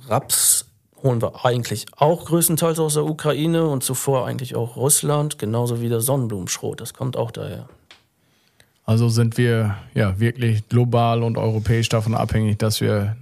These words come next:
Speaker 2: stabile Handelsbeziehungen haben und diese Lieferketten nach Möglichkeiten auch nicht gestört werden.
Speaker 1: So ist es.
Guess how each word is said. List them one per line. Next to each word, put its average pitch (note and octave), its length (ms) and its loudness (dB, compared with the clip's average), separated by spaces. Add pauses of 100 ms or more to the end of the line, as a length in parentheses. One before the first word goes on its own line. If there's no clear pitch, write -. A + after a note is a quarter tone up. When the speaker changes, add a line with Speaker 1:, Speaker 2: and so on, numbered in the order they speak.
(100)
Speaker 2:
stabile B2 500 2
Handelsbeziehungen A2+ 800 0
haben A2 260 2
und G#2+ 140 0
diese A2 320 2 (380)
Lieferketten B2+ 520 4
nach A2+ 100 4
Möglichkeiten A2+ 680 2
auch G#2 140 2
nicht A2+ 180 2
gestört G2+ 420 0
werden. D2+ 300 -2
Speaker 1:
So B2+ 240 0
ist B2 220 0
es. - 240 -16